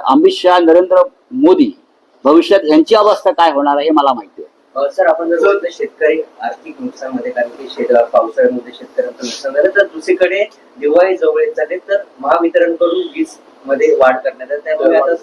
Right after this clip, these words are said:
Speaker 2: अ,
Speaker 1: या संदर्भात कोणी बोलतंय का? हे जे नमक हराम तुम्ही ज्यांचं ना-, नेत्यांचं नाव घेतलं, शेतकऱ्यांच्या प्रश्नावर, बेरोजगारांच्या प्रश्नावर, नवी मुंबईच्या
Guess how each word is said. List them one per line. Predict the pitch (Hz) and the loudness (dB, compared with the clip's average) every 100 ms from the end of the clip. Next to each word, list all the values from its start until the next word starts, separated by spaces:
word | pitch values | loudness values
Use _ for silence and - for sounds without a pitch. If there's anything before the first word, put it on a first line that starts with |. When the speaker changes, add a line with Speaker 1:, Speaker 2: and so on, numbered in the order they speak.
| - - _ 127 | -12 -20 _ 0
Speaker 2:
अ, | 135 131 131 | 0 2 2
Speaker 1:
या | 175 | 2
संदर्भात | 185 185 180 185 - | 2 2 2 0 0
कोणी | 185 180 | 0 2
बोलतंय | 175 175 175 | 2 2 2
का? | 165 160 160 - _ _ - - _ _ _ | 4 2 2 -4 _ _ -20 -20 _ _ _
हे | 143 | 2
जे | 156 | 6
नमक | 151 165 170 160 | 6 4 2 2
हराम | 165 | 2
तुम्ही | 160 160 160 | 2 2 2
ज्यांचं | 151 160 147 | 2 2 2
ना-, | 147 | 2
नेत्यांचं | 143 131 151 151 | 0 -2 -2 2
नाव | 143 143 | 4 4
घेतलं, | 135 123 113 110 - _ _ _ _ _ _ | 0 -4 -6 -6 -8 _ _ _ _ _ _
शेतकऱ्यांच्या | 143 - 165 156 151 156 | -4 2 4 4 4 2
प्रश्नावर, | 135 127 135 123 117 113 - | 2 0 0 0 0 -2 -4
बेरोजगारांच्या | 131 143 139 135 131 139 151 | 2 2 2 2 0 2 2
प्रश्नावर, | 139 - 110 104 104 101 _ _ _ _ _ | 2 -2 0 2 0 -2 _ _ _ _ _
नवी | 135 143 165 | 2 6 6
मुंबईच्या | 160 151 156 160 - 165 165 143 175 | 4 4 2 0 0 2 4 4 2